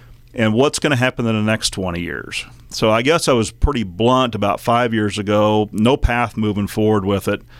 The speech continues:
So really, the, the, the role of putting a voice out through, uh, other members of the, of the board,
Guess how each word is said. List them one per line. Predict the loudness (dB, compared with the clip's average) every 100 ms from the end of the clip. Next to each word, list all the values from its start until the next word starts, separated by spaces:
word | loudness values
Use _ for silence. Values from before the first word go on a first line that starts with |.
| -20 -20 -20 -20 -20 -4
So | 2 4 4
really, | 4 4 4 2 0 -4 -10 -8 -8
the, | 0 2
the, | 2 -2
the | 0 2 2
role | 2 2 4 4 4 0
of | 0 2 2 0 -4 -10 -12 -14 0
putting | 0 2
a | -4
voice | -2 2 2 2 0
out | 0 0 0 -2 -4 -6
through, | -8 -2 0 2 2 0
uh, | -4 -8 -6 -6 -4
other | 0 2 0 -2 -4
members | 2 4 4 0 -2
of | -2
the, | -2
of | -2 -2
the | -2
board, | 0 2 4 2